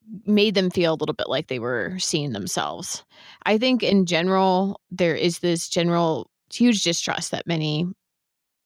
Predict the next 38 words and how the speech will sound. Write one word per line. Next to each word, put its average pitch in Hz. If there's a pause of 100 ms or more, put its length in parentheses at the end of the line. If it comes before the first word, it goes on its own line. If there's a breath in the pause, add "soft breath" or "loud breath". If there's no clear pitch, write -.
(100)
white 165
evangelicals 165
in 170
particular 160
feel 143
around 139
how 139
Hollywood 139
is 170
going 120
to 147
share 151
their 139
stories 120
or 165
not 143
share 143
their 139
stories, 123 (560 loud breath)
um, 160
and 147
complicate 160
them 139
or 156
not. 147 (260 loud breath)
The 254
other 240 (320)
person 202
who 196
I 180
feel 170 (240)
like, 175
at 170
least 202
in 185
some 180
of 175
the 160